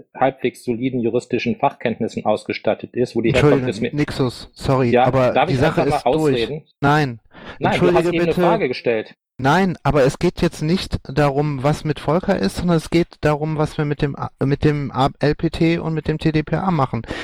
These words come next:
Speaker 2: Die Sache haben wir eben beendet und ich möchte das jetzt nicht noch mal diskutiert wissen. Punkt.
Speaker 1: Ich hab einen Vorschlag gemacht auf deine Frage hin und du hast die Frage gestellt, gibt's dazu Alternativvorschläge?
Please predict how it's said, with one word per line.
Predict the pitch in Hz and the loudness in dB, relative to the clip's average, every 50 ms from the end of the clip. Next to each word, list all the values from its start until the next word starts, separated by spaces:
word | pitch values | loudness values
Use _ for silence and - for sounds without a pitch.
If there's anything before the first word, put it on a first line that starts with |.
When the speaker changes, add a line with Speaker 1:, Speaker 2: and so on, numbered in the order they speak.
| - - - | -6 -2 -2
Speaker 2:
Die | |
Sache | 123 117 151 151 - - 180 170 135 | 2 2 2 2 2 0 -2 0 0
haben | 156 156 156 | -2 -2 0
wir | 143 143 | 0 0
eben | 110 131 147 151 147 | 2 2 0 0 -2
beendet | 151 139 139 160 165 151 139 - | -2 0 0 0 0 0 -2 -2
und | - 107 135 | -4 -4 -4
ich | 127 - | -4 -2
möchte | - 139 143 - - 139 | 0 -2 -2 0 0 0
das | 120 127 139 - | 0 0 0 0
jetzt | 135 123 - - | -2 -2 -2 0
nicht | 143 151 175 - - - - - - - | 0 0 0 -2 -6 -12 -16 -20 -16 -4
noch | - 151 143 | -2 0 0
mal | 147 151 147 | 2 0 0
diskutiert | 143 147 - - - - - - 220 - - - | 0 -2 -2 -2 -4 -2 0 0 0 0 0 0
wissen. | 110 107 - - 110 104 104 - _ _ _ | -2 -2 -2 -4 -8 -10 -10 -12 _ _ _
Punkt. | - - 180 165 117 113 - - - - _ _ _ _ _ - | -6 -4 -2 -2 -2 -4 -8 -12 -14 -16 _ _ _ _ _ 0
Speaker 1:
Ich | 170 165 - - | 0 0 0 -2
hab | 151 - - | -2 0 0
einen | 131 127 131 - | -2 -2 -2 0
Vorschlag | - 180 202 - - 139 120 - - _ | -2 -2 -2 0 -2 -2 -2 -2 -6 _
gemacht | 123 120 135 - - - - | -2 -2 -2 -2 -6 -12 -10
auf | - 123 - | -8 -8 -2
deine | 117 123 113 113 123 117 | 0 0 0 0 0 -6
Frage | - - 156 180 180 143 | -2 0 0 0 2 0
hin | 120 113 110 107 | -2 -4 -4 -4
und | 117 113 | -2 0
du | 113 127 | 0 0
hast | 123 - | 0 0
die | - 120 | -4 -4
Frage | - - 113 117 120 131 | 0 2 2 2 2 0
gestellt, | 127 131 - - - | -2 -4 -6 -6 -6
gibt's | 135 135 - - | -6 -6 -4 -4
dazu | - 123 - - - | -4 -4 -2 -2 -2
Alternativvorschläge? | 131 127 - 143 135 - - - 180 180 - 120 113 - - 110 104 104 98 101 92 | -2 0 0 -2 -2 -2 -2 -6 -8 -2 0 0 0 0 -2 -4 -2 -2 -2 -2 -4